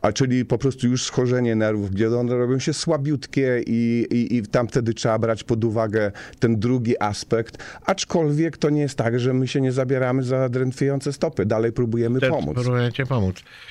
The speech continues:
Speaker 2: Mój brat, y, y, święte pamięci Jerzy, mi, był świetnym pływakiem i mówił, że, że jak, y, noga drętwieje w wodzie, prawda, to należy ją natychmiast starać się wyprostować.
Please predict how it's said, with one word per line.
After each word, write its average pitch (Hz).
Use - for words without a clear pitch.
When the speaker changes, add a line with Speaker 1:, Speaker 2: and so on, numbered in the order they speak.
Speaker 2:
Mój 117
brat, 135
y, -
y, 110
święte 117
pamięci 120
Jerzy, 117
mi, 113
był 113
świetnym 113
pływakiem 123
i 131
mówił, 127
że, 123
że 135
jak, 123
y, 117
noga 160
drętwieje 123
w 113
wodzie, 101
prawda, 101
to 123
należy 131
ją 127
natychmiast 131
starać 123
się 120
wyprostować. 107